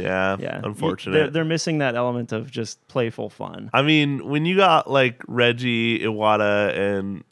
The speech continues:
Speaker 1: uh, Shigeru Miyamoto, like, you knew it was gonna be gold.
Speaker 2: Yeah, for sure.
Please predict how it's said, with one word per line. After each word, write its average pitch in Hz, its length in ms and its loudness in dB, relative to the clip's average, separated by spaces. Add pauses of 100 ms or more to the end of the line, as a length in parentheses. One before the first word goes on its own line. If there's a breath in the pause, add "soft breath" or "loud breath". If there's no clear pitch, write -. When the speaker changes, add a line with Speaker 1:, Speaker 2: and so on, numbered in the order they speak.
Speaker 1:
uh, 98 220 -2
Shigeru 104 420 -2
Miyamoto, 85 560 -4
like, 80 320 -6
you 123 140 -4
knew 117 260 0
it 92 40 -2
was 90 100 -8
gonna 90 160 -6
be 85 120 -8
gold. 73 460 -4
Speaker 2:
Yeah, 233 180 4
for 180 140 -2
sure. 120 340 -2